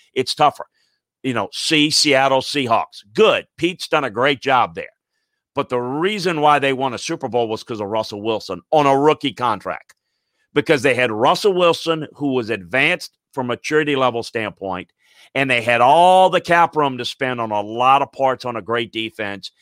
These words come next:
and it was great. Once they had to pay money to Russell Wilson,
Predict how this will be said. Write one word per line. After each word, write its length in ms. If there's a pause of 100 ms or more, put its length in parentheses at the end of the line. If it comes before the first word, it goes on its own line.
(220)
and 120
it 80
was 160
great. 320
Once 400
they 120
had 200
to 80
pay 180
money 400
to 80
Russell 400
Wilson, 460